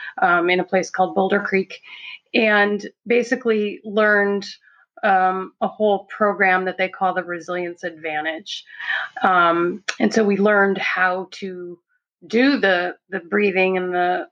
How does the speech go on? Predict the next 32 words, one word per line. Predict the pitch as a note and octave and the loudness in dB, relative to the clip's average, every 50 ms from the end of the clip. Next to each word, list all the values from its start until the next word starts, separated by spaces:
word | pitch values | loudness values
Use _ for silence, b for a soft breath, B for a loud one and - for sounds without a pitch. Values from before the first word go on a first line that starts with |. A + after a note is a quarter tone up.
| _ - F3 | _ -16 -8
the | - F#3 E3 | -6 -6 -6
stuff, | - - - F3+ F3 F3 E3+ - - _ - | -6 -2 0 2 2 2 0 -2 -12 _ -4
and | G3 F3+ F3+ F3 F3 | 0 0 0 2 4
then | F3 E3+ E3+ F3 | 4 4 2 0
how | E3+ - F#3 F3+ F3 E3+ E3+ - | -2 0 0 0 0 0 -2 -6
to | - - F3+ E3+ D3+ - | -6 -6 -6 -6 -6 -10
teach | - - F#3+ F3 - - | -10 -8 -8 -8 -8 -10
it. | - _ - - - _ _ B B B B B B B B B B B B | -12 _ -16 -20 -20 _ _ B B B B B B B B B B B B
So | - - G#3 F3+ E3+ F3 F3 E3 | -2 0 2 4 4 4 4 4
she | - - A3+ A3 | 2 2 2 2
and | G#3 G3 F#3+ | 2 2 2
I | F3+ F3+ F3 F3 F3 F3 - _ _ _ _ _ _ | 4 4 2 0 0 -4 -8 _ _ _ _ _ _
came | - G3+ G3 F#3 E3+ | -2 -2 0 0 2
back | E3+ D#3+ E3 E3 E3+ - - - | 2 4 4 4 4 2 -2 -4
very | F#3 F3 F3+ F3+ F3 | 0 2 2 2 2
excited | E3+ E3+ - F#3 E3+ E3 E3 E3+ E3+ | -2 -2 -2 0 0 0 0 -2 -6
to | - F#3+ F3 | -8 -12 -10
do | D#3 E3+ E3+ E3 | -10 -8 -6 -2
that | E3 D#3+ D#3+ D#3+ E3 E3 D#3+ | 2 4 4 4 4 4 2
and, | D#3+ D#3+ E3+ E3+ - - | 0 -2 -4 -6 -8 -6
and | F3+ E3 D#3+ D#3+ D#3+ E3 D#3+ - | -6 -6 -6 -6 -6 -8 -8 -10
started | - - F3 E3+ E3 D#3+ E3 | -4 0 2 2 2 2 2
offering | E3+ E3+ E3+ E3+ - F3 E3+ E3 E3+ | 2 2 2 -2 -2 -6 -6 -4 -4
this | E3+ F3 F3 E3+ - - | -4 -6 -6 -6 -10 -16
to | - - F3 | -12 -12 -12
some | - - F3 F3+ | -6 -4 -4 -2
of | E3+ | 0
the | F3 E3+ | -2 -2
physicians. | E3 - F#3 E3+ E3+ E3 - F#3 F3 F3 E3+ - F3+ | 0 0 0 2 2 2 4 4 4 4 4 4 2
And, | F3 F3+ F3 B B B B B B B B B B _ _ - - | 2 2 0 B B B B B B B B B B _ _ -4 0
and, | A3 F#3+ F#3+ F3+ F3+ F3+ F3 - - | 2 2 2 2 0 -2 -4 -8 -6
uh, | F3+ F3 F3 F3 F3 F3 | -2 0 2 2 2 0